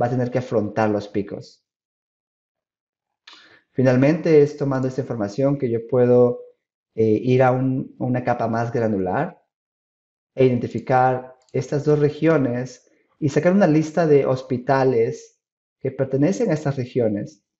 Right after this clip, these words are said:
Yo puedo ir a, a la capa, exportar esto como un C S V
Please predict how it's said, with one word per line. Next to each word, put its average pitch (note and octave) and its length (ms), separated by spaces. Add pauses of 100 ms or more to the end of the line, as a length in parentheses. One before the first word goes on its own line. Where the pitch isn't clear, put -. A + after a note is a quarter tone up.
(800)
Yo - 100
puedo A#2+ 240
ir A2+ 200
a, G#2+ 260
a - 260
la A#2+ 180
capa, E3+ 540 (500)
exportar C#3 580
esto C3+ 280
como A#2+ 440
un B2 380 (220)
C A#2 400
S A2+ 200
V D3+ 480